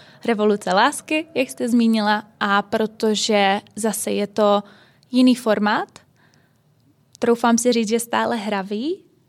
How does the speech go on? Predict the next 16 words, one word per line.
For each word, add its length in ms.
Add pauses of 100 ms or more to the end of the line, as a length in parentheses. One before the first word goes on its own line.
Je 80
to 140
na 140
téma, 400
který 600 (140)
se 380
často 360
omílá 600
v 80
Česku, 440
nebo 260
aspoň 360 (220)
zase 280
v 40
mé 180
bublince, 680